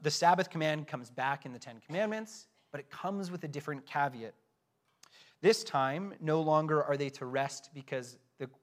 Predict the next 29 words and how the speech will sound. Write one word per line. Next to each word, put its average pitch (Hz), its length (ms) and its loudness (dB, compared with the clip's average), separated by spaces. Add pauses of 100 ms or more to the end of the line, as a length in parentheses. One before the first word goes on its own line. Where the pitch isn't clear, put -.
world 139 320 2
was 131 160 -6
created 127 420 -6
in, 120 120 -12 (320)
in 123 220 -8
this 120 160 -8 (100)
poetic 131 420 -4
form 151 640 2
or 143 80 0
because 127 320 -8
God 156 420 4
rested. 120 640 -8 (480)
Instead, 127 880 -4 (320)
they 151 120 0
are 180 120 0
to 147 160 -10
rest 135 520 -2
to 139 120 -10
remember 123 500 -6
that 123 220 -10
they 127 100 -4
were 139 340 0
once 143 560 -6
slaves 110 600 -16
in 113 100 -20
Egypt. - 320 -20 (1120)
And 160 160 0
there's 147 300 4 (240)
this 131 300 -6